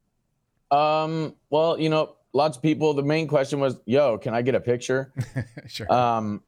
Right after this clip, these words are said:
Speaker 1: <laughs> so, uh, a lot of people, uh, I used to carry a sign with me that said, "Q sent me,"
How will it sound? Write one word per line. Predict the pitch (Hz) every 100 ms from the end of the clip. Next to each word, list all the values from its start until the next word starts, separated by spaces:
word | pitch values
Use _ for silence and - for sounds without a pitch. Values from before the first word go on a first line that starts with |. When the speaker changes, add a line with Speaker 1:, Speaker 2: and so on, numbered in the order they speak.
| _ -
Speaker 1:
<laughs> | 120 175 151
so, | - 170 156 147 143 -
uh, | 151 147 139 131 95 143
a |
lot | 160 175 196
of |
people, | 202 180 170 165 131 - _ _ _ _ _ _ _ -
uh, | 131
I | -
used | 196 220 208
to | 180
carry | 185 160 147
a |
sign | 127 131 135 135
with | 135 135
me | 135
that | 123 113
said, | - 131 127 104
"Q | - 131 139
sent | 156 143
me," | 139 151